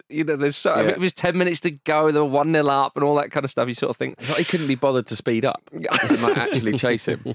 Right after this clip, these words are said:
Speaker 1: "I th-, I might get away with this
Speaker 2: Did
Speaker 1: one."
Speaker 2: he perhaps not realise he was the last man?
Speaker 1: I, j-, I think it's one of those instinct things. You see
Speaker 2: Yeah.
Speaker 1: footballers sometimes do it. You, you get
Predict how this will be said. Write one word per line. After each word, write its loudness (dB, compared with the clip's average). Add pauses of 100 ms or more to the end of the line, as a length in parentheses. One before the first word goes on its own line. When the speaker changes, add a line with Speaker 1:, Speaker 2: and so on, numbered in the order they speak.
Speaker 1:
"I -6
th-, -14
I -10
might -8
get -4
away -4
with -2
this -8
Speaker 2:
Did 2
Speaker 1:
one." 0
Speaker 2:
he -6 (200)
perhaps -8 (800)
not -8
realise 0
he -2
was -4
the -6
last -4
man? -2 (140)
Speaker 1:
I, 0
j-, -2
I 2
think 0
it's -10
one 0
of -2
those 0
instinct -4
things. 0
You 2
see 2
Speaker 2:
Yeah. 2
Speaker 1:
footballers 2
sometimes 0
do 0
it. 0
You, -2 (140)
you -2
get 0